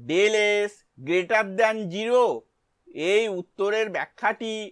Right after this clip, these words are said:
আমরা পরের স্লাইডে দেখব। আমাদের বিক্রিয়াটি হলো পিসিএল ফাইভ গ্যাস থেকে হচ্ছে পিসিএল থ্রি গ্যাস প্লাস সিএল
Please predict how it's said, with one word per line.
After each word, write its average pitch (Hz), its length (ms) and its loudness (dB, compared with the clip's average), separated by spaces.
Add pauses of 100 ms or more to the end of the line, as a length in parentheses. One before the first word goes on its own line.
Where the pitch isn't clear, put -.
(200)
আমরা 190 320 0 (520)
পরের 180 460 2
স্লাইডে 208 500 2 (120)
দেখব। 170 240 -8 (2750)
আমাদের 202 480 4 (180)
বিক্রিয়াটি 214 680 -2 (120)
হলো 190 320 2 (720)
পিসিএল 233 540 0 (140)
ফাইভ 196 360 4 (300)
গ্যাস 170 440 4 (460)
থেকে 202 300 2 (140)
হচ্ছে 196 460 -2 (600)
পিসিএল 226 560 0 (120)
থ্রি 233 180 -6 (220)
গ্যাস 180 420 4 (440)
প্লাস 180 480 6 (520)
সিএল 226 400 4